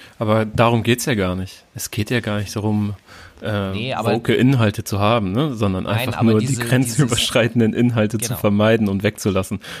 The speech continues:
Speaker 1: Und wenn man sagt so, "Ihr wollt den alten Farid", man kennt ja diese Forderung aus so, ähm, so dem Motto, "Ey, ihr wollt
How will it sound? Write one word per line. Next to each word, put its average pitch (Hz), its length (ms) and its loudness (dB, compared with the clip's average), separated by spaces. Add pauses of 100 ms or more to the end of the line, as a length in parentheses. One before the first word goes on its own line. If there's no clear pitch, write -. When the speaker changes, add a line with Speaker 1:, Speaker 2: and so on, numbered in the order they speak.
(100)
Speaker 1:
Und 104 120 0
wenn 104 120 4
man 107 140 4
sagt 104 260 0
so, 104 220 -2 (240)
"Ihr 104 100 0
wollt 107 140 2
den 104 100 0
alten 104 220 -4
Farid", 113 420 2
man 101 120 0
kennt 107 200 -2
ja 107 60 2
diese 95 240 0
Forderung 101 520 2
aus - 280 -4
so, 98 340 0
ähm, 98 360 2 (380)
so - 180 -8
dem 95 100 -2
Motto, 113 200 -2
"Ey, 95 280 4
ihr 101 160 -2
wollt 104 220 2